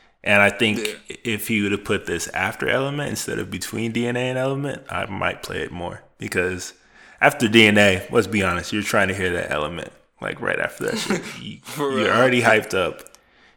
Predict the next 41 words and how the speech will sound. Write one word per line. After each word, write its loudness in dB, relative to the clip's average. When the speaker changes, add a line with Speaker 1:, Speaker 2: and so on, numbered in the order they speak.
Speaker 1:
You're -4
trying 2
to -
keep -4
it -6
going. -10
Speaker 2:
Yeah, -4
I -8
need -4
something -6
to -6
ease -8
on. -8
Yeah, -6
speaking -6
of -4
Element, -4
let's -8
just -6
move 0
Speaker 1:
So 2
let's 0
Speaker 2:
right -2
Speaker 1:
just, -2
Speaker 2:
into -2
Speaker 1:
yeah, -2
let's -2
Speaker 2:
that. -4
Speaker 1:
got 2
right 0
into -10
it. -18
Number -4
four, -2
Element. -4
Speaker 2:
Kung -4
Fu -8
Kenny, -6
ladies -8
and -16
gentlemen. -10